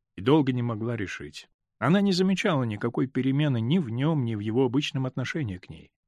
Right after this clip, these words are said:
Он, как всегда, невероятно много работал, шутил, пел свои песни. У него был всё тот же вид счастливого и весёлого малого. Ей даже чудилось порой, что он стал с нею нежнее, но она уверяла себя, что это только плод её воображения.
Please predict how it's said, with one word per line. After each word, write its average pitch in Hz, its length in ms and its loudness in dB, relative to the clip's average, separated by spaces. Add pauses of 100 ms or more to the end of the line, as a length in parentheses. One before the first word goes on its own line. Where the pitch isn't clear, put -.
(140)
Он, 208 180 4
как 214 140 6
всегда, 196 400 6
невероятно 160 540 6
много 131 300 4
работал, 156 720 2
шутил, 151 600 0 (180)
пел 190 160 4
свои 104 340 -4
песни. 139 540 0 (280)
У 151 60 2
него 214 240 8
был 202 180 8
всё 190 200 4
тот 185 220 6
же 147 140 6
вид 185 220 4
счастливого 185 800 2
и 156 80 4
весёлого 143 640 4
малого. 104 580 -2 (300)
Ей 135 340 10
даже 127 300 2
чудилось 123 400 2
порой, 131 340 4 (160)
что - 180 -2
он 135 100 2
стал 143 260 2
с - 100 -4
нею 143 260 4
нежнее, 123 680 0 (360)
но 151 140 4
она 190 200 4
уверяла 175 360 6
себя, 165 300 0
что - 160 -2
это 160 160 2
только 151 320 0
плод 156 320 0
её 151 180 2
воображения. 117 720 -4